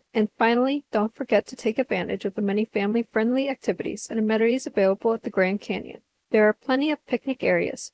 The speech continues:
playgrounds, and ranger-led programs for kids of all ages. With a little bit of planning and preparation, the Grand Canyon is a truly unforgettable destination for families.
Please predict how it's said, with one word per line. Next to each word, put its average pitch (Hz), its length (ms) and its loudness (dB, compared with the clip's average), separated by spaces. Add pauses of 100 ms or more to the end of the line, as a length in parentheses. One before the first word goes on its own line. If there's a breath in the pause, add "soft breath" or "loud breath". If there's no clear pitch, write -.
playgrounds, - 680 -2 (100)
and 208 140 0
ranger-led 233 600 2
programs 202 460 -2
for - 140 -6
kids 226 320 0
of 233 100 -2
all 196 160 4
ages. - 480 -6 (140)
With 214 120 2
a 220 60 6
little 247 220 6
bit 226 180 2
of 226 140 -2
planning 208 420 -2
and 247 140 -4
preparation, 202 680 -2 (120)
the 220 80 -2
Grand 214 360 0
Canyon 185 400 -4
is 202 140 -8
a 220 60 -2
truly 254 380 2
unforgettable 262 600 0
destination 208 720 -2
for 208 80 -4
families. - 680 -4